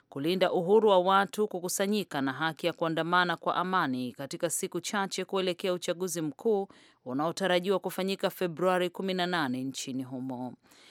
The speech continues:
Kundi hilo lenye makao makuu yake hapa Marekani limetoa taarifa hiyo leo likielezea kwamba kumekuwepo na ongezeko la shutuma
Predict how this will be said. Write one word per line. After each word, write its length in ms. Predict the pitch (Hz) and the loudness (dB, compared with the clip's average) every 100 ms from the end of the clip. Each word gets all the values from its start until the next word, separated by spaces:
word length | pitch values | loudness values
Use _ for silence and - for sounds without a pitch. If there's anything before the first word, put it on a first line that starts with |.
| - | -8
Kundi 220 | - 214 208 | 2 4 4
hilo 400 | 233 240 202 165 | 4 6 6 6
lenye 320 | 180 196 190 | 2 2 2
makao 340 | 180 - 185 | 0 0 0
makuu 340 | 180 170 - 180 | 2 0 -2 0
yake 360 | 185 196 - | 2 2 0
hapa 300 | 180 170 170 | 0 0 0
Marekani 680 | 156 147 143 - 196 180 175 - - - 127 | -4 -4 -8 -4 -2 -2 -4 -10 -20 -16 -8
limetoa 480 | 143 165 214 196 | -4 -2 4 4
taarifa 460 | 185 196 185 190 196 | 4 0 0 0 -2
hiyo 240 | 196 202 | -2 0
leo 500 | 190 196 156 123 120 | 0 2 2 0 -4
likielezea 800 | 117 131 - 180 185 170 214 214 | -8 -8 -4 0 0 4 4 4
kwamba 280 | - 185 180 | 2 2 0
kumekuwepo 720 | - 180 175 - 208 240 202 | 0 0 0 2 2 2 2
na 120 | 180 | 2
ongezeko 600 | 180 175 175 165 208 - 165 | 0 -2 -2 0 0 0 -2
la 140 | 135 | -2
shutuma 520 | - 220 214 196 175 | -4 -4 -4 0 -2